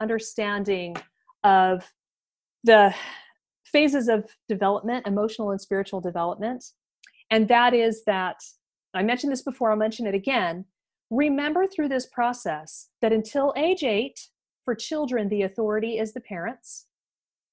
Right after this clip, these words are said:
For eight to twelve, the authority is the rules. And twelve and older, the authority is the principals. And your teenagers, he says, um,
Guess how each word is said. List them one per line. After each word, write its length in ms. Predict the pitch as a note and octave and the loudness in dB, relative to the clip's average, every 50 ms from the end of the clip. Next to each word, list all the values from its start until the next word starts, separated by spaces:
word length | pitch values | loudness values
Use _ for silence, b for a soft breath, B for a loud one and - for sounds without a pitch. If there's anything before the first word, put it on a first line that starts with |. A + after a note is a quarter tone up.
| _ _ _ _ _ _ _ _ _ _ _ _ _ _ _ _ _ _ _ _ _ _ _ _ _ | _ _ _ _ _ _ _ _ _ _ _ _ _ _ _ _ _ _ _ _ _ _ _ _ _
For 520 | - - - D#4 C#4+ C4+ B3+ B3 B3 B3+ - | -20 -4 2 6 8 8 8 8 6 4 4
eight 240 | C4 C#4 E4 E4+ - | 4 4 4 2 0
to 100 | - D4 | -4 -8
twelve, 380 | - - - C#4+ C4+ C4+ B3+ A#3 | -6 -2 2 2 4 4 2 2
the 120 | C4 A#3+ | 2 0
authority 480 | A3+ A#3 - B3+ A#3 A3+ A3+ A#3+ A3 G3+ | 0 0 0 0 0 2 0 0 0 0
is 100 | A#3 A3 | 0 0
the 100 | A#3+ B3+ | 0 0
rules. 600 | B3+ B3 A3 G3 F#3 F3+ G#3+ B3 B3 - - _ _ _ _ _ _ _ _ _ _ _ _ - | 0 0 -2 -2 -2 -2 -4 -6 -8 -12 -16 _ _ _ _ _ _ _ _ _ _ _ _ -6
And 120 | G3 F#3+ | -6 -6
twelve 300 | - - A3 A3 A3+ A3 | 0 2 4 4 4 4
and 120 | A#3+ A#3 | 2 0
older, 220 | A3 A3 G#3+ A3+ G#3+ | 0 0 2 2 2
the 140 | G#3+ G3+ F#3+ | 2 0 0
authority 420 | F#3 - G3+ F#3+ F3+ F#3 G3 G3 | -2 -2 -4 -4 -2 -2 0 -2
is 100 | F#3 F3+ | -2 -2
the 80 | - F#3+ | -6 -8
principals. 720 | - F3+ E3 - E3 - - C#3+ C#3+ - - - - _ _ _ _ _ _ _ _ _ _ _ _ _ _ _ _ _ _ _ _ _ _ _ _ _ _ A#3 | -10 -12 -12 -12 -16 -20 -20 -20 -18 -18 -18 -20 -20 _ _ _ _ _ _ _ _ _ _ _ _ _ _ _ _ _ _ _ _ _ _ _ _ _ _ 2
And 340 | A3 G#3+ G#3+ G#3 F#3+ F3+ | 2 4 2 2 0 2
your 260 | G3+ G3+ G#3+ A#3 C#4 D4+ | 4 4 4 4 4 2
teenagers, 1080 | D4+ - E4+ E4+ E4+ D#4 C4 A3+ A3 G3+ A3 A3+ G#3 G3+ G3+ G#3+ G#3+ G#3+ - - - _ _ _ _ _ _ _ _ _ _ _ | 0 -4 -4 -2 0 0 2 0 0 0 0 0 2 2 2 2 0 -2 -6 -14 -16 _ _ _ _ _ _ _ _ _ _ _
he 100 | - A#3+ | -2 -2
says, 580 | A3 - - A#3 G#3+ G#3+ G#3 G#3 G#3+ G#3+ - - _ _ _ _ _ _ _ - | -2 0 2 4 4 6 6 4 2 0 -4 -14 _ _ _ _ _ _ _ -4
um, 640 | G#3+ G3+ G3+ G3 F#3+ F#3 F3+ E3+ E3 E3 - F#3+ | -2 0 0 0 0 -2 -2 -4 -6 -8 -12 -14